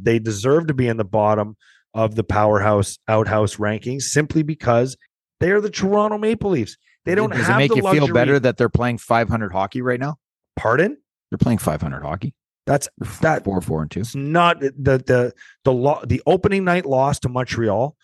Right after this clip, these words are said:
Speaker 1: the loss to Arizona, and the Western Road.
Speaker 2: They lost to Vegas three one. They lost to San Jose four three.
Speaker 1: Right.
Speaker 2: They lost to the Kings, and they just lost to Anaheim four three. So
Speaker 1: For
Speaker 2: who
Speaker 1: that,
Speaker 2: is this
Speaker 1: for
Speaker 2: gonna
Speaker 1: that
Speaker 2: be
Speaker 1: team.
Speaker 2: on?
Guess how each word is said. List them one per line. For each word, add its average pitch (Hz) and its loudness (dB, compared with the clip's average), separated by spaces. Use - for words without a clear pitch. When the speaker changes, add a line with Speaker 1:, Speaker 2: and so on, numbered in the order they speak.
Speaker 1:
the 120 0
loss 127 0
to 165 -6
Arizona, 127 -2
and 139 0
the 123 0
Western 135 -2
Road. 127 -2
Speaker 2:
They 120 2
lost 123 2
to 160 2
Vegas 110 0
three 107 0
one. 85 -6
They 110 2
lost 113 2
to 127 2
San 117 -2
Jose 104 0
four 98 -6
three. 71 -14
Speaker 1:
Right. 98 2
Speaker 2:
They 120 2
lost 117 2
to 139 0
the 113 0
Kings, 110 -2
and 113 0
they 120 2
just 123 0
lost 120 2
to 107 -2
Anaheim 95 -4
four 95 -2
three. 78 -8
So 185 0
Speaker 1:
For 160 4
Speaker 2:
who 208 2
Speaker 1:
that, 294 2
Speaker 2:
is 247 -4
this 180 2
Speaker 1:
for 156 -2
Speaker 2:
gonna 180 4
Speaker 1:
that 143 0
Speaker 2:
be 123 0
Speaker 1:
team. 117 2
Speaker 2:
on? 87 0